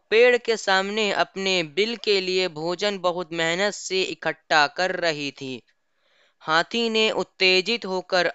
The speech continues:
अपनी सूंड में भरा पानी चींटियों के बिल पर डाल दिया। चींटियों का बिल नष्ट हो गया। अपने घर नष्ट हो जाने के बाद भी चींटियां डर के मारे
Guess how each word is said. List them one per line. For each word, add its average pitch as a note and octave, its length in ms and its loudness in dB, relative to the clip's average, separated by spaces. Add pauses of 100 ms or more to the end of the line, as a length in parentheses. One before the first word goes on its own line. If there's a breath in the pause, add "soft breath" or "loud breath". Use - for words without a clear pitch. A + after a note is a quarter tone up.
अपनी E3+ 460 -2
सूंड G#3+ 420 -2
में F#3+ 260 0
भरा D#3+ 340 4
पानी F3 540 0
चींटियों F#3+ 680 -2
के F#3+ 260 -2
बिल E3+ 340 -2
पर D#3 160 2
डाल D#3+ 420 2
दिया। C3 360 -4 (1500 soft breath)
चींटियों G#3 520 0
का G#3 280 2
बिल F#3 380 2
नष्ट G#3 260 2
हो E3+ 220 -4
गया। C#3 400 2 (520)
अपने A3 440 0
घर F#3 440 -2 (200)
नष्ट F#3 400 -2
हो E3+ 240 -2
जाने D#3+ 560 0
के E3+ 300 -2
बाद F3+ 420 4
भी F#3+ 300 -4
चींटियां F3 720 -2
डर F3 200 0
के F3+ 280 -4
मारे D3+ 560 -2